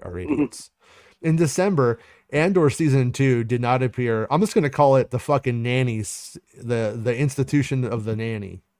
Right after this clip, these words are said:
Speaker 1: Remember her? In December, Andor season two did not appear on a Disney Plus twenty twenty-four release schedule, and Germain of Gizmodo added,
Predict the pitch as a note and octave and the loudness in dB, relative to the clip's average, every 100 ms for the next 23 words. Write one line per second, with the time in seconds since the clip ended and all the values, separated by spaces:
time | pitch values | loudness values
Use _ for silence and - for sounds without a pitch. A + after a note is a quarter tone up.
0 | _ A2 A#2 B2 A#2+ C3+ C3 _ _ _ | _ -12 -8 -8 -8 -10 -10 _ _ _
1 | _ _ C#3 C#3 D3+ - E3 E3 C3 A#2 | _ _ 0 2 2 2 0 4 2 2
2 | C3 D3+ D#3 C3+ D3 B2+ A2 C3 A#2 G#2 | -2 0 0 0 0 -2 -2 -4 -4 -2
3 | C#3+ C3+ A#2 _ _ _ - C3 C3+ A#2+ | 0 0 -2 _ _ _ -4 0 0 -4
4 | - C#3 B2+ A#2+ A2 A2 G#2 G#2+ A2 G#2 | -4 0 0 -2 -4 -6 -6 -6 -6 -6
5 | - G#2 G#2 G2+ - G2 G#2+ A#2 A#2 A2+ | -8 -8 -6 -8 -6 -6 -4 -4 -4 -4
6 | A#2+ A#2 A#2 _ G#2+ A2+ A2 G#2+ G#2+ A2 | -2 -4 -6 _ -6 -4 -4 -4 -4 -6
7 | A#2 B2 _ _ _ A#2 A2 A#2 A2 A#2 | -6 -8 _ _ _ -6 -2 -2 0 0
8 | A#2 A2+ A2 A2 G#2+ G2+ | 0 -2 -4 -6 -6 -10